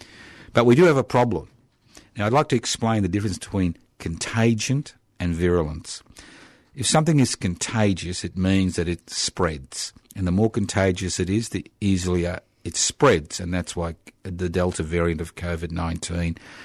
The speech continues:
has been difficult to contain.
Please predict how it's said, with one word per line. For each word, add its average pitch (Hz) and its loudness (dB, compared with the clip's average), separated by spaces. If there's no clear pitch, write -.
has 87 -4
been 85 0
difficult 95 0
to - -6
contain. 87 2